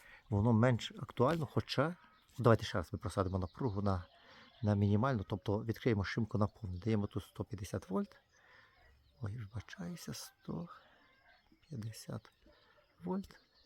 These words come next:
І відкривається шимочка. Зараз дивимося, шимочка відкриється повністю.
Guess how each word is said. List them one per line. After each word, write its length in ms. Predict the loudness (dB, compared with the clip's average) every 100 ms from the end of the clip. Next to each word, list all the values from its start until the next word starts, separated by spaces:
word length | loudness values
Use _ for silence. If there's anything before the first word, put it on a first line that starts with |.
| _ _ _ -20 -20 -20 -20 _ -4
І 240 | 2 2 0 -10 -6
відкривається 580 | -6 0 2 4 2 0
шимочка. 640 | 0 0 -2 -4 -8 -10 -10
Зараз 300 | -4 -4 -2
дивимося, 400 | -2 -2 -2 -6 -10
шимочка 500 | -6 -4 -6 -10 -14 -16 -20 -20 -20 -6
відкриється 540 | -6 -2 -2 -2 -4
повністю. 580 | -8 -4 -4 -4 -6 -8